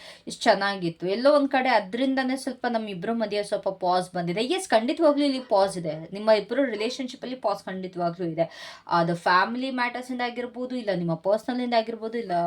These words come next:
ಬೇರೆ ಯಾರಿಂದನಾದ್ರು ಆಗಿರ್ಬೋದು, ಅದಂತೂ ಖಂಡಿತವಾಗ್ಲೂ ಇದೆ. So ಇಲ್ಲಿ ರಿಗ್ರೆಟ್ ಹುಡುಗನ ಮನ್ಸಲ್ಲಿ ಖಂಡಿತವಾಗ್ಲೂ ಇದೆ. ಹುಡುಗಿ ಆಗಿದ್ರೆ it's all about convincing.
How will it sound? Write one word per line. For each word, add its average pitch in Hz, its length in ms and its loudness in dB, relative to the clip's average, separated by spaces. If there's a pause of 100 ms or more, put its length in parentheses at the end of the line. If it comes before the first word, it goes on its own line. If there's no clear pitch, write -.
(400)
ಬೇರೆ 269 200 8
ಯಾರಿಂದನಾದ್ರು 185 640 2
ಆಗಿರ್ಬೋದು, 156 520 -6
ಅದಂತೂ 208 380 -2
ಖಂಡಿತವಾಗ್ಲೂ 165 680 -6
ಇದೆ. 147 260 -14
So 190 80 -4
ಇಲ್ಲಿ 185 220 -2
ರಿಗ್ರೆಟ್ 208 440 4 (260)
ಹುಡುಗನ 220 360 -2
ಮನ್ಸಲ್ಲಿ 208 260 -8
ಖಂಡಿತವಾಗ್ಲೂ 208 580 -8
ಇದೆ. 233 120 -6 (420)
ಹುಡುಗಿ 233 320 -2
ಆಗಿದ್ರೆ 226 640 0 (1120)
it's - 200 -14
all 170 280 2
about 165 200 -4
convincing. 311 600 2